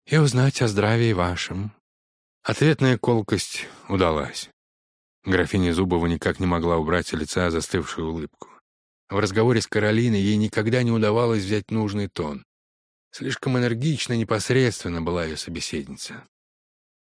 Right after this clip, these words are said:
Бенкендорф встал, поцеловал Каролине руку. «Позвольте, я на минуту украду у вас генерала», — сказала Зубовой Каролина, и, не дожидаясь ответа, пошла из залы.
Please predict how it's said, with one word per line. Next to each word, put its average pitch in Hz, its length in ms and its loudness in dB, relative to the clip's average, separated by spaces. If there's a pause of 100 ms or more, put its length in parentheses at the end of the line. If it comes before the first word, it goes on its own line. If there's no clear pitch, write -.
(100)
Бенкендорф 113 560 0
встал, 117 340 -2
поцеловал 101 600 -2
Каролине 87 540 -2
руку. - 460 -10 (680)
«Позвольте, 127 460 4
я 107 240 2
на 107 140 -2
минуту 110 360 0
украду 101 400 0
у 95 40 -2
вас 98 260 -4 (340)
генерала», — 92 680 -2 (300)
сказала 87 580 -2
Зубовой 78 380 -4
Каролина, 104 560 -6 (280)
и, 113 100 -2
не 123 80 2
дожидаясь 95 460 0
ответа, - 380 -6
пошла 78 380 -6
из 71 120 -6
залы. 67 300 -12